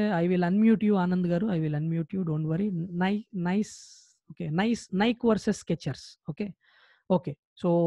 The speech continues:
uh, నేను నా, నా, నేను కొంచెం రిస్క్ తీసుకుంటాను కాబట్టి, ఓకే, లీలా కిరణ్ గారు, this is my perspective. స్టేబుల్‌గా ఉండాలి అంటే మీరు Nike-లోకి వెళ్ళొచ్చు, but నేను రిస్క్ తీసుకుంటాను కాబట్టి, uh,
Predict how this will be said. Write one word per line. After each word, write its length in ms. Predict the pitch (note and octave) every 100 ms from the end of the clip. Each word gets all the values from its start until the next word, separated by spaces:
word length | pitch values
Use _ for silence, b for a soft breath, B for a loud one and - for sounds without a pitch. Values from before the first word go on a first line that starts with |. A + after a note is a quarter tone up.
| E3 -
uh, 320 | F#3 D#3 D#3
నేను 360 | F3+ B3 B3 A#3
నా, 160 | G3 G#3 G3+ -
నా, 220 | F#3+ G3
నేను 240 | G3 G3+
కొంచెం 280 | G3 G3 G3+
రిస్క్ 320 | F#3 - - G#3
తీసుకుంటాను 560 | A3 - G3 F3 F3 E3
కాబట్టి, 420 | D#3 D3 C#3+ D4+
ఓకే, 180 | F3+ -
లీలా 260 | G#3 F3 E3+
కిరణ్ 300 | E3+ E3 D#3
గారు, 140 | D#3+
this 180 | F#3+ E3
is 120 | D#3 D#3
my 180 | E3 F#3+
perspective. 600 | F#3 F3 - E3+ - C#4+ B B
స్టేబుల్‌గా 580 | - - B3 A#3 A#3+ A#3
ఉండాలి 460 | G#3+ G#3 G3+ G3
అంటే 240 | F#3 F3+ A#3
మీరు 260 | G3+ E3+
Nike-లోకి 500 | D#3 D#3 E3 F#3 E3
వెళ్ళొచ్చు, 320 | E3 D#3 D3+ E3+
but 140 | D#3+
నేను 180 | E3+ D#3+
రిస్క్ 280 | D#3+ F3 -
తీసుకుంటాను 520 | E3 - - D#3 D3+
కాబట్టి, 360 | D3 C#3+ D3 D#4 - B B -
uh, 140 | F#3